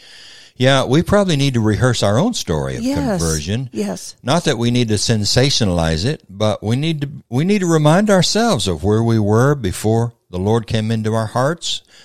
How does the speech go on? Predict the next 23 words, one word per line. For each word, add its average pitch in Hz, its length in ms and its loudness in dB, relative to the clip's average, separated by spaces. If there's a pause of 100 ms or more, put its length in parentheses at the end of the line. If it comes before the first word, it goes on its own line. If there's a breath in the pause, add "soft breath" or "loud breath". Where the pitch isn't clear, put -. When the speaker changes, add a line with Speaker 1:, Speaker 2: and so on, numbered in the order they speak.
(160 soft breath)
Speaker 1:
We 95 120 -6
need 120 200 0
to 120 80 -2
remind 135 380 0
ourselves 151 560 0
of 151 260 -4
the 151 100 -4
changes 165 520 -2
that 165 160 -4
we 202 180 -4
have 151 160 -4
made 82 340 -4
Speaker 2:
Mm-hmm. 196 420 -4
Speaker 1:
or 113 120 4
that 110 260 -2
God's 101 300 0
Spirit 113 400 0
has 76 180 -4
made 78 260 -8
in 76 160 -10
us 67 260 -12
since - 280 -6
we 85 220 -8